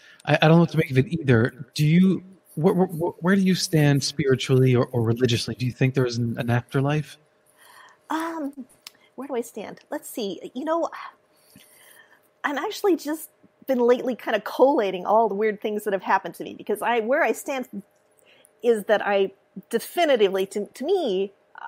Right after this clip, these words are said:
Speaker 2: I am thoroughly convinced that what we're taught is, you know, the consensus reality and
Speaker 1: Sure.
Speaker 2: what is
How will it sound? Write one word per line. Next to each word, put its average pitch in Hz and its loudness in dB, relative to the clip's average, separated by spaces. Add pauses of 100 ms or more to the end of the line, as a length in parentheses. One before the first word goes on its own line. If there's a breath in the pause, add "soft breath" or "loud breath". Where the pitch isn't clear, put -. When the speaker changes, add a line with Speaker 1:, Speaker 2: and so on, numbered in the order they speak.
(140)
Speaker 2:
I 247 0
am 233 0
thoroughly 196 2
convinced 170 -8
that 165 -2 (340 soft breath)
what 233 6
we're 226 6 (340)
taught - 4 (160)
is, 190 -6
you 202 -2
know, 175 -4
the 190 -4
consensus 190 -4
reality 180 2
and 170 -8 (120)
Speaker 1:
Sure. 202 0
Speaker 2:
what 202 2
is 202 2